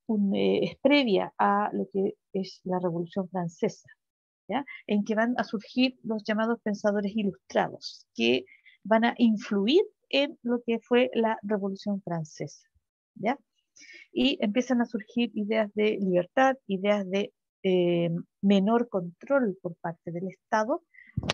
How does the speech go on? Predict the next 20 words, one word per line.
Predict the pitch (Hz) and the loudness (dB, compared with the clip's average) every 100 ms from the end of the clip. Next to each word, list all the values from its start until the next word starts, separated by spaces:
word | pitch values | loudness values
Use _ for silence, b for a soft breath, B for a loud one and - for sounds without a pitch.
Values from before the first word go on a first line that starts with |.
| - | -4
y | 262 285 - | -2 0 2
esto | 277 269 269 | -2 -2 -2
va | 262 | 0
a | |
llevar | 247 247 247 247 | 2 2 2 2
a | 233 240 240 | 2 2 2
la | 220 196 | -4 -8
formación | 208 208 208 - 226 226 226 220 | -6 -6 -8 -6 -2 0 0 -2
de | 202 226 233 | -2 0 0
las | 196 | -2
repúblicas, | 196 190 262 185 151 - 156 - _ _ _ - | -2 0 0 -2 -4 -6 -10 -12 _ _ _ -2
a | 196 196 208 - - | 0 2 0 -6 -6
que | 196 | 0
van | 196 202 - | 2 2 2
a | |
ir | 202 202 | 0 2
desapareciendo | 202 202 190 180 170 - - 294 254 | 0 -2 -4 -4 -4 -6 -2 0 0
en | 196 | -2
cierta | - 196 - 190 | -4 -8 -6 -8
manera | 190 185 196 | -6 -2 0